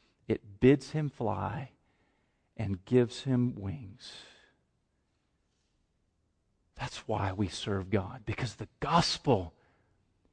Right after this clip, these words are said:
it bids us to fly and it gives us the wings to do it.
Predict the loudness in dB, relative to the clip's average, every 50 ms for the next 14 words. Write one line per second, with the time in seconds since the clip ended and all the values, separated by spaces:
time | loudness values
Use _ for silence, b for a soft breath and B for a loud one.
0 | _ 0 0 0 0 6 12 12 12 12 12 12 12 10 10 10 10 6 2 2
1 | 6 10 12 12 12 12 12 12 12 12 12 10 10 12 12 12 12 12 12 10
2 | 10 10 10 10 8 10 10 12 12 12 12 12 10 8 6 2 0 4 8 10
3 | 12 12 12 12 10 6 0 -14 -14